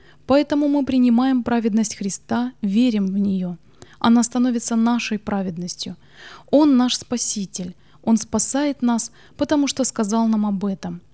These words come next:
Собираемся ли мы пускаться в объяснения относительно того, как Он спасает нас? Имеем ли мы в самих себе благочестие, которое сделает нас лучше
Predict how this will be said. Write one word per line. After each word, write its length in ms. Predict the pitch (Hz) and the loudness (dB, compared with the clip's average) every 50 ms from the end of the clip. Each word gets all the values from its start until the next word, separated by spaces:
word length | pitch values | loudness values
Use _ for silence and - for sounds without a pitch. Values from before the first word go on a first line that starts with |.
| _ _ _ - - - - - - | _ _ _ -20 -20 -20 -20 -14 -8
Собираемся 640 | - - 269 240 240 302 330 349 330 311 - - 302 | -2 -2 0 2 2 2 2 2 2 2 0 0 0
ли 100 | 285 285 | 0 0
мы 180 | 277 285 262 | 0 0 0
пускаться 500 | - 262 247 - - 277 269 - - 262 | -2 -4 -4 -2 -2 -4 -4 -2 -2 -2
в 80 | 220 220 | 0 0
объяснения 720 | 226 196 214 240 - - 254 269 285 302 285 269 233 214 | 0 0 0 0 0 0 0 -2 -2 0 0 0 0 -2
относительно 640 | - - 208 202 220 214 - 240 - - 226 226 220 | -2 -2 -2 -2 -2 -2 -2 -6 -4 -2 -2 -2 -2
того, 380 | - 233 214 233 269 269 262 - - - - _ | -2 -4 -2 -2 -4 -4 -6 -8 -16 -20 -20 _
как 260 | - 302 285 - - | -4 -4 -4 -2 -4
Он 100 | 208 208 | -4 -4
спасает 540 | 196 - - 202 202 - - 208 202 202 - | -4 -4 -6 -4 -4 -2 -2 -2 -4 -4 -4
нас? 360 | 208 196 185 190 - - - - - - - - - _ _ - | -4 -4 -4 -4 -4 -6 -6 -8 -16 -20 -20 -20 -20 _ _ 2
Имеем 480 | 226 226 226 233 240 240 240 240 240 | 4 4 6 6 6 6 4 4 4
ли 100 | 233 233 | 4 4
мы 340 | 233 226 233 262 285 277 262 - - _ | 2 2 2 2 0 -2 -6 -10 -8 _
в 60 | - | 0
самих 340 | - 240 233 240 254 254 240 | 2 4 4 4 4 2 0
себе 320 | - - 226 208 226 262 | -2 -4 -2 0 0 0
благочестие, 880 | 220 196 220 220 202 220 208 - - - 277 302 285 - - 254 233 | 0 0 0 -2 -2 -2 -4 -4 -4 -4 -4 -4 -4 -4 -6 -6 -4
которое 360 | - - 220 202 - 262 254 247 | -4 -6 -6 -4 -4 -2 -2 -2
сделает 400 | 220 220 285 311 294 277 254 - | -2 -4 -2 -2 -2 -4 -2 -2
нас 240 | 233 233 220 - | -4 -4 -2 -4
лучше 540 | - 220 226 262 277 - - - 247 233 226 | -4 -4 -4 -4 -4 -6 -8 -6 -6 -6 -6